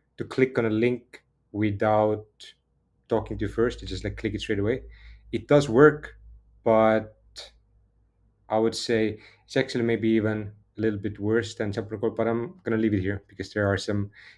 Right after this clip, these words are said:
even worse ones. So, but let's say just click a link. So this is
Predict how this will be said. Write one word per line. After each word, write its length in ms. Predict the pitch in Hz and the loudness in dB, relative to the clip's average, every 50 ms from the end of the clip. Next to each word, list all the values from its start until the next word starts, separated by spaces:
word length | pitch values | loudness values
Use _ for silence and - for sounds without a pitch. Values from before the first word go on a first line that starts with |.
| _ _ - | _ _ -2
even 200 | 107 107 107 104 | 0 0 2 4
worse 260 | 107 110 110 - - | 4 2 2 0 -4
ones. 340 | - - 185 - - - - _ _ _ _ _ _ _ _ _ _ - - - _ _ - | -8 -8 -8 -10 -12 -12 -14 _ _ _ _ _ _ _ _ _ _ -20 -20 -20 _ _ -14
So, 640 | - - - - - 123 113 110 110 - - - - _ _ _ _ _ | -10 -8 -6 0 2 4 4 4 2 0 -4 -10 -16 _ _ _ _ _
but 100 | - 117 | 0 2
let's 140 | 123 120 - | 2 2 2
say 320 | - 131 123 117 101 - - - | 2 2 2 2 0 -4 -14 -12
just 500 | - - 123 117 107 - - - - - _ _ - | -4 0 0 0 0 -2 -10 -12 -18 -20 _ _ -6
click 240 | - 127 127 123 - | 0 2 2 2 2
a 20 | 117 | 0
link. 280 | 104 104 101 101 - | -2 -2 -2 -4 -8
So 140 | - - 110 | -12 -8 -2
this 160 | 117 123 - | -2 0 2
is 400 | 123 110 92 - - - - - | 2 0 0 -2 -6 -8 -8 -12